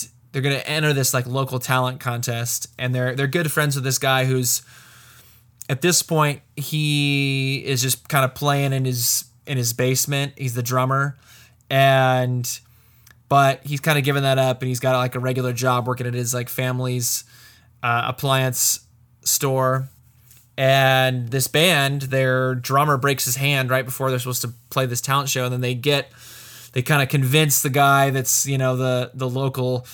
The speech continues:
drummer that he seems like he's, like, a little bit older than them in the movie, um, to fill in. And they really start to gel. And basically, it, it's kind of like a very,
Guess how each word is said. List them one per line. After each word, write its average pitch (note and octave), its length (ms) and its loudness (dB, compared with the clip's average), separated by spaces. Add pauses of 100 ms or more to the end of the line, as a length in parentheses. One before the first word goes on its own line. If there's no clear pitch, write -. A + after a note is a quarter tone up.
(140)
drummer C3+ 340 2
that C3+ 140 0
he G3+ 160 0
seems G#3+ 300 0
like F#3 100 2
he's, D3+ 180 -2
like, C#3 120 2
a C3 80 0
little C#3 220 2
bit C3 180 0
older C3 280 -2
than C3+ 200 -2
them D3 320 -2 (420)
in C3+ 200 -2
the C#3 60 0
movie, D3 540 0
um, B2 560 -2 (220)
to C3 680 -2 (140)
fill C3+ 340 0
in. C#3+ 320 -2 (500)
And B2+ 840 0 (500)
they C#3 160 2
really D3 300 4
start C3 300 2
to B2 100 -4
gel. C3+ 720 4
And C#3 280 0
basically, D#3 580 0
it, D#3 260 -6
it's E3+ 200 -4
kind B3 260 0
of B3+ 100 -2
like G3+ 180 0
a C#3 80 2
very, C#3 720 0